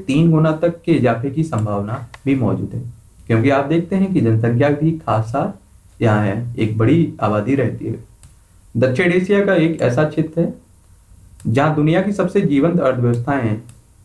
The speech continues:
फिर भी दक्षिण एशिया के देशों में वास्तविक व्यापार और संभावित व्यापार का अंतर दो हज़ार एक से ही लगातार बढ़ रहा है। संरक्षणवादी नीतियों, राजनीतिक इच्छाशक्ति और व्यापक विश्वास की कमी के कारण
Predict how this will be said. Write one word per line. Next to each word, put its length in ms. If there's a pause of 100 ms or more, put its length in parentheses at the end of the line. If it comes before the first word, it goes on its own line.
(500)
फिर 140
भी 220
दक्षिण 300
एशिया 320
के 140
देशों 540
में 220
वास्तविक 460
व्यापार 400 (460)
और 180
संभावित 440
व्यापार 440
का 100
अंतर 400
दो 140
हज़ार 220
एक 300
से 100
ही 100
लगातार 540 (240)
बढ़ 120
रहा 160
है। 140 (760)
संरक्षणवादी 760
नीतियों, 480 (400)
राजनीतिक 480
इच्छाशक्ति 640
और 180
व्यापक 400
विश्वास 400
की 80
कमी 260
के 120
कारण 280